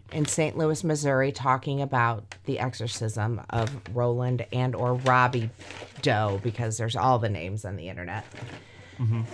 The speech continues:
Speaker 1: And it was actually in the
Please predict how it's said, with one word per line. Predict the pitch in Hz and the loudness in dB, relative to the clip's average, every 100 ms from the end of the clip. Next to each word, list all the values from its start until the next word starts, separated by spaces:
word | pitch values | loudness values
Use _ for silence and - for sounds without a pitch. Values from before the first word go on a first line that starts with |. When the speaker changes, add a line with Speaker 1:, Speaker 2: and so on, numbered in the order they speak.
| - 202 | -6 4
Speaker 1:
And | 220 220 220 214 214 - - - - - - - - - - - - - - - | 8 10 10 8 4 -2 -10 -14 -18 -20 -20 -16 -14 -10 -12 -12 -20 -20 -20 2
it | 240 240 | 6 8
was | 254 214 - | 6 4 4
actually | 240 247 - 269 247 247 240 - | 4 4 0 2 4 4 2 0
in | 214 208 208 202 - | 2 4 4 2 -2
the | 175 208 202 | -2 0 0